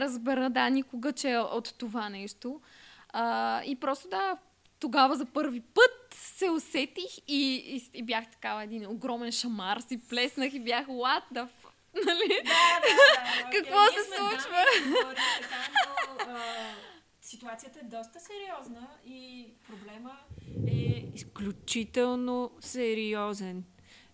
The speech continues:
Speaker 2: М, защото много често говорим за съставки, които са канцерогенни и, а, хората си мислят, че, е, това е просто някакъв тип, а,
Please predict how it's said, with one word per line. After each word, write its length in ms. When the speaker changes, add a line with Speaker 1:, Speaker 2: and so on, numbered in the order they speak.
Speaker 2:
М, 340
защото 420
много 240
често 500
говорим 420
за 120
съставки, 500
които 240
са 60
канцерогенни 1200
и, 600
а, 320
хората 440
си 120
мислят, 400
че, 420
е, 100
това 280
е 80
просто 360
някакъв 500
тип, 460
а, 320